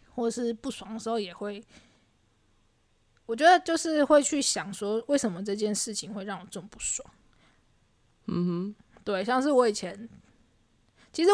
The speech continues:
Speaker 1: 我，我，我，我其实不是一开始就不在意人家就是讲的那些，就是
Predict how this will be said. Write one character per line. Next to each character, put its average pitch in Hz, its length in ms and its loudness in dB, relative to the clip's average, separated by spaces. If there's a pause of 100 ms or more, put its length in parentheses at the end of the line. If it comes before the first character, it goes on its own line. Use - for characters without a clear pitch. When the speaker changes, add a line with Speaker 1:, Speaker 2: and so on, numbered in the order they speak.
(200)
Speaker 1:
我， 220 260 6
我， 220 320 8
我， 226 160 6
我 240 140 8
其 269 120 0
实 359 120 2
不 233 180 -6
是 - 120 -6
一 330 120 4
开 - 180 2
始 190 140 -6
就 240 100 4
不 220 180 -2
在 226 280 -2
意 226 160 -2
人 185 240 -6
家 190 320 -2
就 214 180 -4
是 214 200 -6 (100)
讲 165 260 -8
的 151 100 -18
那 202 120 -10
些， 180 380 -10 (100)
就 208 140 -4
是 220 260 -2